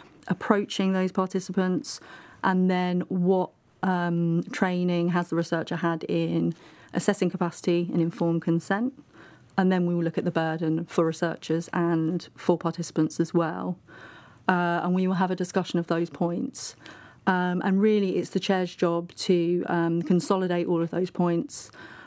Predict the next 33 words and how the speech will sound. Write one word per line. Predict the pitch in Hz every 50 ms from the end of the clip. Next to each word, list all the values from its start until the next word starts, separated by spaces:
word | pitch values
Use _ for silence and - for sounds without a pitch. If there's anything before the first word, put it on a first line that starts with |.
| - - -
um, | - 180 175 175 170 170 170 170 170 170 170 170 - -
to | - -
discuss | 180 - 180 - - - 208 185 - - -
any | - 190 180 185 175 175
that | 160 170 170 - - _ -
certain | - - 196 180 - 180
people | 160 180 180 180 175
might | 175 175 175 180
not | - 156
be | 180 175
happy | 156 170 165 - 180 170
with, | 170 170 170 170 - -
but | 180 - -
others | 180 170 - 170 160 - -
actually | 170 170 - - - 175 170
are, | 170 160 156 - -
are | 175 175 170
very | 175 170 170 165 156 160
happy | 165 160 - - 170
with. | 160 165 170 170 -
And | - 196 190 196
we | 196 196
have | 180 196 180 -
had | - 180 165 156 -
that. | 80 80 62 - - - - - - - - - - - - -
And | - 185 175 175
then | 175 170 170 175 -
to | - 175
bring | 208 202 185
the | 170
researchers | 160 165 - 170 160 - - - 165 165
in | 165 165 170 160
and | - 175 165